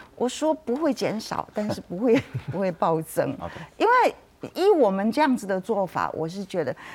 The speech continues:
Speaker 1: 暴增的机会没有很大。那控制了，什么叫做控制？控制就是没有暴增，就是控制啦。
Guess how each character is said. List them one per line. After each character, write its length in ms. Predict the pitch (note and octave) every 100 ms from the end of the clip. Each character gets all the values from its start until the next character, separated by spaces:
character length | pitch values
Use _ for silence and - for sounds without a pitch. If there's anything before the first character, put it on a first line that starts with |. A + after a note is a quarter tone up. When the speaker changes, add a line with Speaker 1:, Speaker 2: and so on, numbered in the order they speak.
| - -
Speaker 1:
暴 180 | C4+
增 220 | B3+ C#4 C4
的 80 |
机 200 | G#3+ G#3+
会 300 | G#3+ A#3+ F#3+
没 160 | - F3
有 140 | F3+
很 120 | E3+ F3 -
大。 220 | D#3 - - - - -
那 280 | F#4 F4 - - _ _
控 240 | - A4+
制 160 | - G#4
了， 160 | C#4+ B3
什 160 | A#3+
么 80 | C4+
叫 160 | D#4+ D4
做 100 | C#4
控 240 | B3 B3
制？ 140 | -
控 240 | A#3 - C4+
制 140 | B3
就 100 | G#3
是 100 | A3
没 120 | G3
有 100 | A3+
暴 220 | - A#3+ G3+
增， 240 | G#3+ G#3+
就 100 | G3+
是 80 | G3
控 240 | - G3+
制 200 | F#3+ G#3
啦。 140 | E3